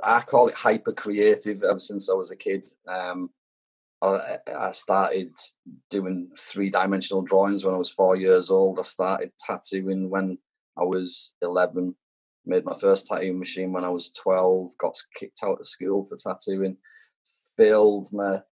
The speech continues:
art exams. Well, I failed all my exams, actually. Um, school didn't like me.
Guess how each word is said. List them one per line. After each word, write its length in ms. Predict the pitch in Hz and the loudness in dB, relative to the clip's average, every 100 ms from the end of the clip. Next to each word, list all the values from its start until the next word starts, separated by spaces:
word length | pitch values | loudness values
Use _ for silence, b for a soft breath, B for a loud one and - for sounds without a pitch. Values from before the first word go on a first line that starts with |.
| _ | _
art 400 | 92 101 101 - | -6 -2 -4 0
exams. 840 | 104 98 87 104 107 107 104 104 98 | 0 0 -2 0 0 0 -4 -6 -4
Well, 140 | 95 78 | -4 -4
I 40 | |
failed 220 | 85 78 | -2 0
all 220 | 78 87 90 | 2 0 0
my 60 | |
exams, 360 | 85 78 85 85 87 | -6 -4 -4 -2 -4
actually. 300 | - 90 90 b b b 80 | -6 -10 -10 b b b -6
Um, 560 | 85 87 87 87 85 _ | -2 -2 -2 -4 -6 _
school 420 | - - 95 92 | -10 -8 -6 -4
didn't 240 | 90 90 | -4 -4
like 220 | 90 90 87 | -4 -6 -2
me. 400 | 98 98 101 | -2 -2 -4